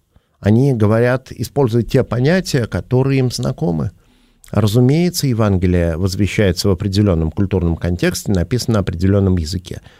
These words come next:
Что из этого следует? А, святые вплоть до Си-, Олег, святые вплоть до Силуана Афонского подвергались атакам бесов.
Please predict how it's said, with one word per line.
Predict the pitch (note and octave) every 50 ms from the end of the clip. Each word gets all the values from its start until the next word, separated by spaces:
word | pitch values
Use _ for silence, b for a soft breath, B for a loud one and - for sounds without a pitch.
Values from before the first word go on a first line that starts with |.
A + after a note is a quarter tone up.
| b b b b
Что | _ - - F2
из | D#2 E2
этого | E2+ - E2 E2+
следует? | - - F2 F2+ E2+ D2 D2 - - - _ - - _ _ _ _ _ _ _ _ _ _ _ _ _ _ _ _ _ _ -
А, | G#2+ A2 A2 G#2+
святые | - - - B2+ B2+ - - G#3 G3+ F3
вплоть | C3 - - D3 C3+ A#2
до | A2 B2
Си-, | - - - A#2 -
Олег, | - B2 A#2+ A#2+ A#2 F#2 E2 - -
святые | - G#2+ - D3+ C#3+ C#3+ G3+ F#3+
вплоть | - - D3 B2+
до | B2 A#2+
Силуана | - - C3+ C3 B2+ A2+ A2+ A2
Афонского | A2 - F#3 F#3 D#3+ - - C3
подвергались | G#2+ A#2 A2 A2+ A#2 B2+ D#3 D#3 C#3 B2 -
атакам | - - C#3+ C#3 - C3 B2 A2
бесов. | A2 A#2+ B2+ A2 F#2+ - - D2+